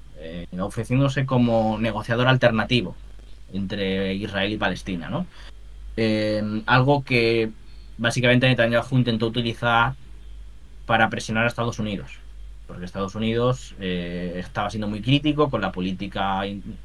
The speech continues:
interna de Israel, con la reforma judicial de Netanyahu, y entonces, pues, ahí hubo una especie de, como de aviso, ¿no? Como, mm, la derecha israelí siempre ha sido más independiente,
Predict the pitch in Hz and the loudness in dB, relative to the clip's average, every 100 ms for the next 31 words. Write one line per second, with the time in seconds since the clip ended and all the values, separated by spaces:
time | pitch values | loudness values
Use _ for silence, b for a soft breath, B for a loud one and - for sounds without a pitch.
0 | 113 101 104 107 101 107 117 143 151 151 | -6 0 0 0 -4 2 6 6 6 4
1 | 156 - B B - - 98 92 90 92 | 2 -6 B B -14 -6 -2 -2 -4 0
2 | 113 101 107 101 101 101 104 104 120 147 | 2 2 0 -4 -2 -2 -2 2 4 6
3 | 160 151 156 151 156 - B B 131 139 | 6 6 4 2 2 -4 B B 0 4
4 | 143 151 135 123 110 117 123 127 127 - | 4 4 2 2 2 4 4 2 0 -6
5 | - 120 110 117 113 107 113 110 113 107 | -12 -6 -2 0 0 0 0 2 0 0
6 | 107 104 107 110 120 - - - - - | 0 0 0 0 -2 -6 -16 -16 -16 -16
7 | - - - - 131 127 131 135 - 95 | -16 -16 -4 4 6 8 8 6 0 -2
8 | 151 175 110 104 101 101 98 92 - - | -2 -2 -4 -4 -4 -2 -4 -8 -12 -14
9 | - 113 107 110 101 92 - - - - | -10 -8 -6 -8 -8 -10 -14 -16 -16 -4
10 | - 123 147 160 170 156 147 151 143 147 | 2 4 4 4 6 6 6 4 0 0
11 | 139 139 139 127 131 123 120 117 101 107 | 2 4 4 4 4 4 2 2 0 0
12 | 117 139 123 123 | 2 4 4 0